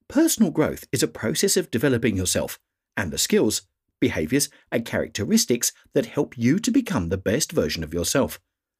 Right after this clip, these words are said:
Self-improvement is an ongoing process that, for most people, will last a lifetime. There's always something new to learn and opportunities to advance yourself to the next level.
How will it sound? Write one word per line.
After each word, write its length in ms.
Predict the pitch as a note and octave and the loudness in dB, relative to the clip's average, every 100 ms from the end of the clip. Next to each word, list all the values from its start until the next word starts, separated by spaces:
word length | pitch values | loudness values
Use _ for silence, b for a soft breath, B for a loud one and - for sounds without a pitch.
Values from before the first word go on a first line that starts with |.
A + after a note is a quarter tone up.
| _ _ _ | _ _ _
Self-improvement 800 | - G2 F#2+ A2 F#2+ A#2+ G#2+ D#2+ - | -4 -2 0 0 0 0 0 -2 -2
is 120 | A2 | 0
an 160 | B2+ - | 0 2
ongoing 460 | C3+ G3 F2+ E2+ | 0 0 0 -4
process 440 | - F#2+ D2 C2+ - | -2 -2 -2 -4 -4
that, 280 | F#3+ - - _ _ _ | -2 -4 -8 _ _ _
for 80 | - | 0
most 220 | F#2 D#2 | 0 0
people, 380 | - G3+ C#3 C3 B B - | 2 2 4 2 B B 0
will 160 | A#2 A2 | 2 4
last 340 | E3+ G#3 - | 0 -2 -2
a 60 | F#2 | 0
lifetime. 500 | C3+ C#3 C3 D#2+ - _ _ _ _ _ _ - | 0 0 -2 -4 -8 _ _ _ _ _ _ 0
There's 160 | G3 - | 0 2
always 400 | D#3+ E3+ E3 D#3 | 2 4 4 2
something 480 | - C#3 B2 F#2+ E2+ | 2 2 2 -2 0
new 180 | G#2 G#2 | 2 4
to 140 | G2+ | 4
learn 260 | G#2+ E2 - _ _ | 2 2 -4 _ _
and 180 | D3 - | -6 -4
opportunities 680 | E3 - - A3+ G3 - A2+ | -6 0 2 4 2 0 -4
to 140 | - G#2+ | -2 -2
advance 380 | A2+ E3 D#3 - | 0 -2 -2 0
yourself 400 | G2+ F#2+ - - | 0 0 -2 -2
to 180 | G2+ D3+ | -2 0
the 80 | |
next 260 | G#3 D#2 - | 0 0 0
level. 320 | C3 A#2+ D2 | 0 0 -2